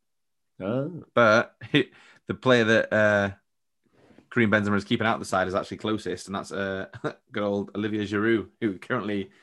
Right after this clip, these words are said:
Speaker 2: is four goals off becoming the world, the all-time record goal scorer for France. <laughs>
Speaker 1: That's mad.
Speaker 2: That's mental.
Speaker 1: Fair play, fair
Speaker 2: And now
Speaker 1: play
Speaker 2: we
Speaker 1: to
Speaker 2: can't
Speaker 1: him.
Speaker 2: even get a sniff.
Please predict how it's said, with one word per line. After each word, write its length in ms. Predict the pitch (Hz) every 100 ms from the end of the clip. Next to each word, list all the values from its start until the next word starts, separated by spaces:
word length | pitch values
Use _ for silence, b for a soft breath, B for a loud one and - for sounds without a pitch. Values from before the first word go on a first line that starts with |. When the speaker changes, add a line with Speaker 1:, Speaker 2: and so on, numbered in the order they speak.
| b
Speaker 2:
is 140 | 104
four 340 | - - 131 135
goals 260 | 123 123 113
off 160 | 113 -
becoming 300 | 113 104 104
the 60 |
world, 260 | 101 107 104
the 100 | 101
all-time 400 | 101 113 110 104
record 240 | 104 104 101
goal 140 | 101 98
scorer 220 | 101 92
for 80 | 104
France. 320 | 90 78 B B B B B B B
<laughs> 640 | B B B _ _ _
Speaker 1:
That's 320 | 131 120 131
mad. 580 | 123 107 101 90 76 - -
Speaker 2:
That's 240 | 127 117 113
mental. 520 | 113 113 - 80 - _ _ _ _ _ _ _ _ _ _ - - - - _ _ _ _ _ - B B B B _
Speaker 1:
Fair 140 | 107
play, 240 | 107 120 123
fair 180 | - 110
Speaker 2:
And 120 | 110
now 80 | 110
Speaker 1:
play 60 |
Speaker 2:
we 60 | 110
Speaker 1:
to 60 | 123
Speaker 2:
can't 140 | 117
Speaker 1:
him. 60 | 110
Speaker 2:
even 100 | 110
get 140 | 104
a 20 |
sniff. 340 | 113 113 101